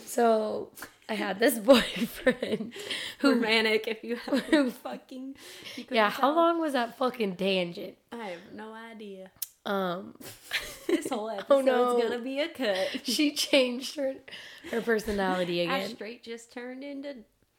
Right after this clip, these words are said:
Speaker 1: You're
Speaker 2: Dirty
Speaker 1: texting
Speaker 2: Dan.
Speaker 1: <laughs> Dirty Dan. Um, okay, had this boyfriend, finished too early. I look over at him and just pure disgust. Honestly, like,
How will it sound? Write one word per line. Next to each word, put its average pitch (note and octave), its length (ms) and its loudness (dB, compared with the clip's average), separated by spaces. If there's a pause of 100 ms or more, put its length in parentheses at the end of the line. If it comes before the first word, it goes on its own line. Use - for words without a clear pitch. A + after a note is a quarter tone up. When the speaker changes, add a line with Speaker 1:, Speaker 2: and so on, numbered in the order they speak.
(1500)
Speaker 1:
You're C4 120 -10
Speaker 2:
Dirty B3+ 500 6
Speaker 1:
texting - 20 2
Speaker 2:
Dan. B3+ 480 8
Speaker 1:
<laughs> C4 40 -8
Dirty B3+ 320 -2
Dan. - 320 -8 (680)
Um, G3 540 0 (1500)
okay, G3 280 -2 (100)
had A3 200 2
this A#3+ 120 -6
boyfriend, A3 560 -2 (360)
finished B3 520 0
too C4+ 280 0
early. A3 560 4
I G3+ 120 0
look G#3+ 360 -6 (160)
over G#3 280 -2
at G#3 180 -2
him G3+ 360 -4
and G3 160 -6
just F#3+ 280 -6 (600)
pure C4+ 240 -4
disgust. - 800 0
Honestly, B3 640 2
like, G3+ 380 -4